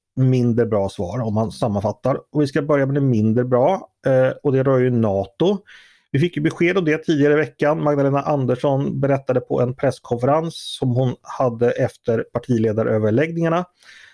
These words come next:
att hon och regeringen inte avser att söka medlemskap i nato nu för att det skulle destabili-, som hon uttryckte det, destabilisera situationen ytterligare.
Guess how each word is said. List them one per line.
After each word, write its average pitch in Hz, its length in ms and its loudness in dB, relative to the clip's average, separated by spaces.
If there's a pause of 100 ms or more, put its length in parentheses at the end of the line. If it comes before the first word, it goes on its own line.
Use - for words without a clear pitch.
(140)
att 131 220 0 (340)
hon 127 320 2
och 123 200 2
regeringen 113 420 2
inte 120 420 2
avser 160 360 0
att 147 140 0
söka 151 260 0
medlemskap 143 460 0
i - 20 0
nato 143 400 2
nu 143 280 0 (140)
för 143 80 0
att 123 200 0
det 123 200 0 (240)
skulle 117 400 0
destabili-, 120 540 -2
som 120 140 -2
hon 127 100 4
uttryckte 120 280 -2
det, - 100 -4
destabilisera 110 880 -2
situationen 110 500 -2
ytterligare. 131 460 0